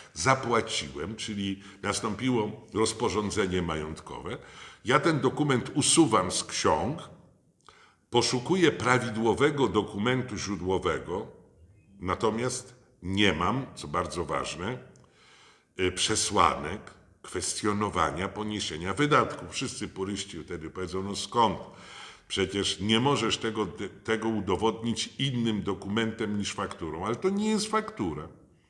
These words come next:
To jest fałszywka. Fałszywki nie mogę wprowadzić do ksiąg.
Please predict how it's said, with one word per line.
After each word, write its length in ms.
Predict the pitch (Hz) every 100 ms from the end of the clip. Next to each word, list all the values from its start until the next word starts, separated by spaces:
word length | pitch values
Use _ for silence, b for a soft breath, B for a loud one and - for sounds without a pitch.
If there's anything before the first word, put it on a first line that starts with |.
| b b _ _ _ _
To 80 |
jest 460 | 214 220 - - _ _
fałszywka. 760 | - 247 220 - 87 - 101 95 - B B B B
Fałszywki 640 | - 214 226 160 147 - 220
nie 160 | 330
mogę 340 | 320 101 76 82
wprowadzić 600 | - 82 78 73 71 65
do 140 | 73
ksiąg. 360 | - - 62